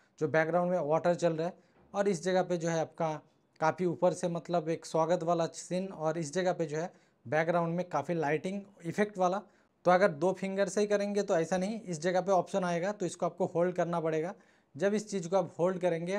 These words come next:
होल्ड करके स्क्रीन के ऊपर रखेंगे तो ऑप्शन आ जाएगा। इसके बाद जो नेक्स्ट आपको देखने मिलेगा सफारी। सफारी के अंदर जैसे जाते हैं दो टैब आपको देखने मिलता है, पहला तो सिंगल टैब, इसके बाद प्राइवेट।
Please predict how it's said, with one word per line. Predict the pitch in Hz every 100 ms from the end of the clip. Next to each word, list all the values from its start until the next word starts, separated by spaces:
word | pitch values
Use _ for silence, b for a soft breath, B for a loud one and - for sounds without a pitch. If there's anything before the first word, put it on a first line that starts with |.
| 190
होल्ड | 160 185
करके | 180 175 175 185 185 165 156
स्क्रीन | - 170 185
के | 180
ऊपर | 170 175
रखेंगे | 160 160 180
तो | 196 175
ऑप्शन | 143 - 185
आ | 180 147
जाएगा। | 131 123 117 120 _ -
इसके | - 220
बाद | 220
जो | 214
नेक्स्ट | 214 180 185 -
आपको | 160 165 185
देखने | 165 139 190
मिलेगा | 190 185
सफारी। | 185 151 175 185
सफारी | 185 165 160 208 220
के |
अंदर | 208 202 185
जैसे | 165 156 190
जाते | 165 156 175
हैं | 180 139
दो | 165
टैब | 165 175 170 160
आपको | 139 143 170
देखने | 151 139 165
मिलता | 170 147 151
है, | 180 b b b -
पहला | 151 175 190
तो | 196
सिंगल | - 170 175 170
टैब, | 185 175
इसके | 151 -
बाद | 160 160 160
प्राइवेट। | 151 151 160 165